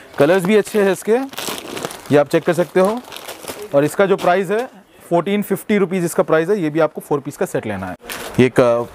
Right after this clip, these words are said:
frock पे कली पे गरारे का concept बता रहा हूँ मैं आपको, ये आप गरारा पहले देख लीजिए, बहुत ही designer काम आएगा इसमें। ये आप देख लीजिए फ्री size का गरारा, front and back full work रहेगा ये।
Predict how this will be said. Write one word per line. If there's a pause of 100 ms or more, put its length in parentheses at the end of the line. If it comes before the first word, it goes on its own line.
(220)
frock
पे
कली
पे
गरारे
का
concept
बता
रहा
हूँ
मैं
आपको,
ये
आप
गरारा
पहले
देख
लीजिए, (340)
बहुत
ही
designer
काम
आएगा
इसमें। (500)
ये
आप
देख
लीजिए
फ्री
size
का
गरारा, (1600)
front
and
back
full
work
रहेगा
ये।